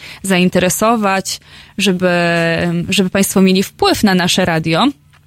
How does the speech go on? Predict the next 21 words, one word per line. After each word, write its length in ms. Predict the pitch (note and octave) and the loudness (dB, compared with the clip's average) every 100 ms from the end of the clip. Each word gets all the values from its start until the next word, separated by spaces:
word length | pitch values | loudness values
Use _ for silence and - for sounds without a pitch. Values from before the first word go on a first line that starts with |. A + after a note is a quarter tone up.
| - - - | -20 -20 -2
Mogą 320 | A3 D4+ F#4 E4 | 0 2 2 2
też 160 | D4 | 2
mieć 180 | C4+ C4 | 2 2
państwo 460 | B3+ B3+ - - A#3 | 2 0 0 -2 -2
wpływ 540 | - A#3+ A#3 A3+ - | -2 2 2 0 0
na 400 | G#3 F#3+ F#3+ F#3 - _ _ - | 0 2 0 -2 -6 _ _ -4
nasze 260 | G3+ G#3+ | -2 -2
programy, 480 | - F#3+ A3+ C4 B3+ | -4 -2 2 4 2
wpłacając, 840 | - - G#3 - G3 F#3+ G3 - | 0 -4 -2 0 0 0 -2 -2
e, 720 | G3+ F3+ F3+ F3 F3 F3 E3+ E3+ | 0 2 2 0 0 0 0 0
pieniądze. 800 | F3 F3 E3+ E3+ E3 F3+ G3+ A#3+ | 2 2 4 2 2 0 0 -2
A 360 | - E3+ E3+ E3+ | -2 -2 0 0
jak 260 | F3 E3+ - | -2 -4 -6
wpłacać 460 | - E3 - - | -6 -6 -6 -6
te 100 | E3 | -4
pieniądze, 520 | D3+ D#3+ D4+ B3+ F#3+ | -2 0 2 4 2
mogą 280 | F3+ G3+ B3+ | 0 2 2
państwo 300 | B3+ B3 - | 2 0 0
się 140 | A3+ G#3+ | -2 2
dowiedzieć 560 | G3+ G#3 F#3+ G3+ - | 2 2 2 0 2
na 260 | F#3+ F3+ | 0 0